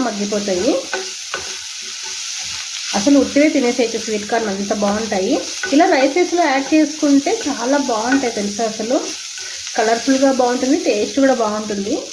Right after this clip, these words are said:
ఇలా కొద్దిగా ఫ్రై అయిన తర్వాత మనం ఇందాక గ్రైండ్ చేసుకున్నాం కదా నువ్వుల పౌడరు, యాడ్ చేసేసుకుందాం. యాడ్ చేసేసుకొని అంతా బాగా మిక్స్ చేసుకుందాం. ఇలా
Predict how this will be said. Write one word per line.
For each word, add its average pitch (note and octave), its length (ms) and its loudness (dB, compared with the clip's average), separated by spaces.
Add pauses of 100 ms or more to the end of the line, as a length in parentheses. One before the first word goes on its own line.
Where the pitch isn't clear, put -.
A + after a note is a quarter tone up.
(380)
ఇలా F#4 220 8
కొద్దిగా C#4+ 360 4 (100)
ఫ్రై B3+ 140 4 (100)
అయిన B3+ 120 0 (120)
తర్వాత A3 320 0 (100)
మనం A3+ 160 -2
ఇందాక B3+ 320 2
గ్రైండ్ A#3 320 4
చేసుకున్నాం B3 520 2
కదా C#4+ 120 4 (140)
నువ్వుల A#3+ 320 4
పౌడరు, A3 340 2 (460)
యాడ్ G#3+ 200 0
చేసేసుకుందాం. F#3+ 680 -2 (1300)
యాడ్ A3+ 200 -2
చేసేసుకొని B3 600 2
అంతా C4+ 240 4
బాగా A3 240 4
మిక్స్ G3+ 240 -6
చేసుకుందాం. G3+ 480 -4 (3250)
ఇలా A#3 120 4